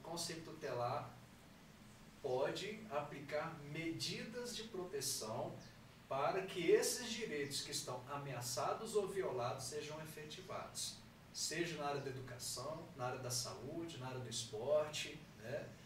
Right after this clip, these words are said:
Então, é isso. O Conselho Tutelar, ele é um órgão, assim, é, requisitório. Ele faz requisições. Então, por exemplo, né,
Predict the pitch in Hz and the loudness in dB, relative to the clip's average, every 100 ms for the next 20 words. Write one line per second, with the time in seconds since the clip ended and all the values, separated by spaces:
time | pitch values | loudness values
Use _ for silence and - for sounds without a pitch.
0 | - - 156 160 208 233 233 254 247 240 | -16 -14 -12 0 0 0 -2 -4 -4 -2
1 | - - 214 - - - 180 180 214 214 | 0 0 -2 -6 -8 -2 0 6 4 4
2 | 208 - 139 139 202 185 - 165 196 175 | -2 -2 -2 2 2 2 0 0 2 4
3 | 156 175 180 175 - 165 156 127 110 - | 4 2 0 0 0 0 -2 -2 -4 -6
4 | 131 131 127 113 120 - 202 196 202 214 | -6 -2 -2 -2 -4 2 2 4 0 -2
5 | - - 113 - - - - - - 123 | -4 -2 0 0 -4 -10 -14 -16 -8 -6
6 | 123 - - - 139 190 233 - 190 185 | -4 0 0 2 2 4 2 -2 -6 -2
7 | - - 123 - - 135 - 196 220 226 | -2 -2 -2 -4 -4 -6 -2 -2 0 2
8 | 208 214 185 135 120 - - - 127 180 | 4 6 4 4 0 -4 -8 -6 -2 -2
9 | 175 | -2